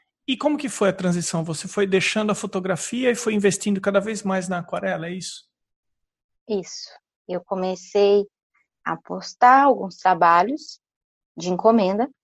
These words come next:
Speaker 2: E quando eu não tinha encomenda,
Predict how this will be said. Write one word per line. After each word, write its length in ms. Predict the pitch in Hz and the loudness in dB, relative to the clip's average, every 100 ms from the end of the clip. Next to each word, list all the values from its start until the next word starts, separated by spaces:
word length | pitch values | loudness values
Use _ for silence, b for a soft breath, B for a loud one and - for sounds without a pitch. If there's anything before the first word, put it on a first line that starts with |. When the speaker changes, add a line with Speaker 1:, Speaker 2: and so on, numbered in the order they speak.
| _ _ _ _ _ _ _ _ _ _ - | _ _ _ _ _ _ _ _ _ _ 0
Speaker 2:
E 100 | 330 | 0
quando 480 | - 254 233 285 254 | 2 4 6 6 6
eu 140 | 208 | 6
não 200 | 208 269 | 6 4
tinha 360 | 320 220 233 226 | 2 0 2 2
encomenda, 640 | 214 185 202 233 180 170 | 0 -4 0 -2 -2 -8